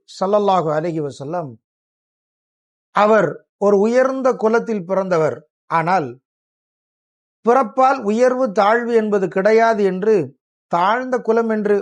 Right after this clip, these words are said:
மக்களால் யார் பிரித்து வைக்கப்பட்டார்களோ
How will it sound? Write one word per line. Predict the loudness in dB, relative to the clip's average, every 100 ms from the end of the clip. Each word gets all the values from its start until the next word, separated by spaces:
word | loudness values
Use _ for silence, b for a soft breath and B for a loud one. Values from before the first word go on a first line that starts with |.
| -4
மக்களால் | -12 -10 -6 0 0 0 -6 _ _ _ -4
யார் | 0 2 0
பிரித்து | -6 -8 -6 -4
வைக்கப்பட்டார்களோ | -2 -4 -6 -2 -2 0 2 2